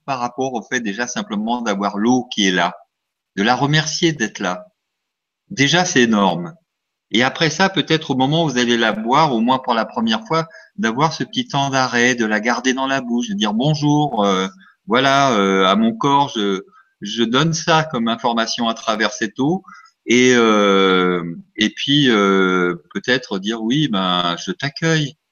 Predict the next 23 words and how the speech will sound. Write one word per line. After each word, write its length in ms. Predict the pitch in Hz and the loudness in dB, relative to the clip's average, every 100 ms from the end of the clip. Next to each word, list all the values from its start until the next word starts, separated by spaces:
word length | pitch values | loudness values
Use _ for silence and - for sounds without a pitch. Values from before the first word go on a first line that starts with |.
| - | -14
viens 220 | 185 131 | -6 -4
vers 200 | 139 143 | -2 -2
moi, 460 | 147 156 156 147 135 | 0 2 2 2 2
euh, 240 | 98 92 | 2 0
fais 160 | 95 117 | -2 -4
ton 140 | - | -6
travail 420 | 233 135 131 143 131 | -6 -4 0 0 0
à 40 | |
l'intérieur 480 | 113 107 117 117 110 | -2 -2 -4 -4 -4
de 100 | 107 | -4
moi. 260 | 104 98 - - - 98 | -2 -2 -4 -20 -6 -2
Et 60 | |
je 100 | 98 | 0
pense 260 | - 202 214 | 2 0 2
que 100 | 156 | 0
si 140 | - | 0
on 100 | 143 | 0
prend 220 | 131 165 | 0 -2
cette 280 | 165 - 113 | -2 -4 -6
petite 260 | - - - | -8 -12 -8
précaution, 580 | - 143 165 165 - 196 | -4 -2 0 -2 0 -2
c'est 160 | - | -2
juste, 260 | 127 180 - | -2 -4 -6